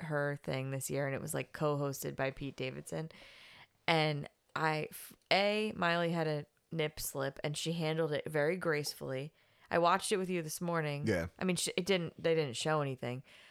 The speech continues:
Speaker 1: I watched it with you this morning. She, and then I s-, just saw it again. She literally, it was like nothing even happened. Like, she just turned around,
Speaker 2: Just
Speaker 1: fixed
Speaker 2: walked
Speaker 1: herself.
Speaker 2: off. <laughs>
Speaker 1: She, yeah, like, turned around, fixed herself, came back. Like, uh, did she sing The Climb?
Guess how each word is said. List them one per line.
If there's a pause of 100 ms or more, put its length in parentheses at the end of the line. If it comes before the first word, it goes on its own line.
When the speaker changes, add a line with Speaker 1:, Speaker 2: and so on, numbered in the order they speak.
(160)
Speaker 1:
I
watched
it
with
you
this
morning.
She,
and
then
I
s-,
just
saw
it
again. (440)
She
literally,
it
was
like
nothing
even
happened.
Like,
she
just
turned
around,
Speaker 2:
Just
Speaker 1:
fixed
Speaker 2:
walked
Speaker 1:
herself.
Speaker 2:
off. (100)
<laughs>
Speaker 1:
She,
yeah,
like,
turned
around,
fixed
herself,
came
back.
Like, (540)
uh, (240)
did
she
sing
The
Climb?